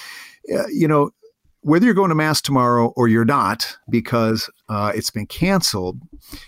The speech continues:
you know, we still, the call remains to all of us to be saints who are at the service of others in whatever form that, you know, might take. You know, your neighbor, your students, uh, your parents,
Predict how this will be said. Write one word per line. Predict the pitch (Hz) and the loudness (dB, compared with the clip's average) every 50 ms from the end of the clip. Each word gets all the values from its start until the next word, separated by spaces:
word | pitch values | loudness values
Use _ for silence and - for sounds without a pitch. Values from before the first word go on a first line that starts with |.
| _ _ - | _ _ -4
you | - 131 | 0 0
know, | 117 120 | 2 2
we | 120 120 120 | 2 2 2
still, | 113 - - - - 185 180 185 | 0 0 -2 0 2 2 2 2
the | - 147 127 | 2 -2 -2
call | - - - 160 160 175 190 196 | -2 -2 0 0 2 2 2 2
remains | 170 151 127 123 131 131 127 127 113 - | 2 2 2 4 4 4 4 2 2 0
to | - 123 | -2 -4
all | - 117 127 139 135 123 | -2 0 0 2 2 2
of | 110 98 | 2 0
us | 98 98 104 - - | 0 -2 -2 -4 -6
to | - - 113 | -2 -2 -2
be | 104 - 147 170 156 123 120 117 113 113 120 - - | 0 2 2 4 4 4 6 6 4 4 2 0 -2
saints | - - - - - 123 131 151 175 220 - - | -4 -2 -2 0 2 2 2 2 0 -2 -4 -4
who | - 135 127 123 123 | 0 2 2 4 4
are | 120 117 117 | 2 2 2
at | 113 113 113 - | 0 -2 -2 -4
the | - 107 | -6 -6
service | - - - 117 113 113 110 107 107 101 - - | -4 -2 0 0 0 2 2 0 0 -2 -2 -4
of | - - 98 92 95 95 95 95 92 92 - - | -4 -2 0 0 2 2 2 0 0 -2 -6 -6
others | - 98 92 95 80 78 - - - - - _ - | -4 -4 -4 -4 -6 -6 -6 -6 -6 -10 -12 _ -6
in | 117 110 110 110 | -2 0 0 2
whatever | 107 113 127 156 165 170 | 2 2 2 2 2 0
form | 131 - - 123 123 123 117 | -2 0 0 0 2 4 4
that, | 113 110 104 107 - - - - - - - - - - - - - - - - _ _ - | 4 2 0 -2 -6 -10 -20 -20 -20 -20 -20 -20 -20 -20 -20 -20 -20 -20 -20 -20 _ _ -2
you | - 127 | 0 2
know, | 120 123 | 2 4
might | 117 113 113 113 110 | 4 2 2 0 -2
take. | - - 127 113 101 95 - - - | -2 0 0 0 0 -2 -4 -6 -2
You | 110 107 | -2 0
know, | 101 101 95 | 0 -2 -2
your | - 104 104 107 | -2 -2 -2 0
neighbor, | 101 107 113 117 123 123 131 127 123 117 - - - _ _ _ _ _ _ _ _ _ _ - | 0 2 2 2 2 2 2 0 2 0 -2 -4 -6 _ _ _ _ _ _ _ _ _ _ -12
your | 104 101 | -8 -6
students, | - - - - 139 131 131 127 127 131 123 - - - - - - _ - - - _ _ _ - - | -4 -4 0 2 4 4 4 4 2 0 0 0 -2 -2 -2 -4 -6 _ -20 -20 -20 _ _ _ -6 -4
uh, | 110 104 104 104 95 98 92 - | -2 0 0 0 0 -2 -2 -2
your | 131 110 104 | 0 0 0
parents, | - - - - 127 123 127 131 135 139 139 131 - - - - - | 0 0 0 2 2 4 4 4 4 4 2 0 0 -2 -2 -4 -6